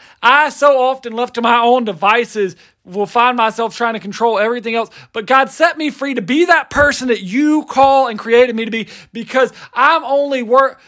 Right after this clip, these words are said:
worth as much as you have given me. And from the creation, you give me my worth by saying, "You are my child in who I am well pleased." And therefore, God, let my life be an outcry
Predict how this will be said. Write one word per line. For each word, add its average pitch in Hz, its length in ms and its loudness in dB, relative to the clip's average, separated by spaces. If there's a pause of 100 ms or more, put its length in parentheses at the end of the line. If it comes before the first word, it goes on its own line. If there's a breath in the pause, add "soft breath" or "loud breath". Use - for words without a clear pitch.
(160 soft breath)
worth 262 240 0
as 220 120 -14
much 254 240 -2
as 180 240 -12
you 262 180 -2
have 214 120 -2
given 240 320 0
me. 196 180 -6 (200 loud breath)
And 202 200 -14
from 262 340 0
the 208 100 -10
creation, 220 640 0
you 254 160 2
give 262 320 -2
me 269 180 0
my 220 220 4
worth 233 480 2
by 226 140 0
saying, 233 360 0 (300 loud breath)
"You 262 320 0
are 277 100 6
my 196 160 -8
child 262 480 2
in 226 80 -8
who 240 140 0
I 240 160 4
am 226 80 -2
well 214 180 0
pleased." 254 400 -8 (220 loud breath)
And 214 100 -8
therefore, 277 380 2
God, 269 260 0 (160 loud breath)
let 220 240 -2
my 370 1000 0 (200)
life 240 640 0 (240 loud breath)
be 254 140 4
an 240 160 2
outcry 269 720 2